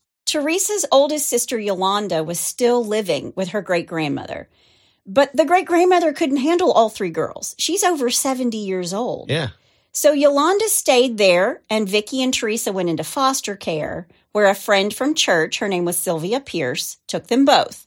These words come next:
Speaker 2: Okay.
Speaker 1: Teresa and Vicky go to her home to live with her and her husband, but these two are both in their fifties. But at least they offer them a stable life.
Speaker 2: Sure.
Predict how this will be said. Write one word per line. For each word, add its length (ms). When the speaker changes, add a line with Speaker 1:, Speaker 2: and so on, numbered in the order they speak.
Speaker 2:
Okay. 340
Speaker 1:
Teresa 440
and 160
Vicky 540
go 200
to 100
her 240
home 320
to 140
live 260
with 140
her 180
and 140
her 160
husband, 600
but 160
these 240
two 120
are 100
both 240
in 120
their 120
fifties. 680
But 180
at 140
least 320
they 180
offer 400
them 560
a 80
stable 480
life. 360
Speaker 2:
Sure. 360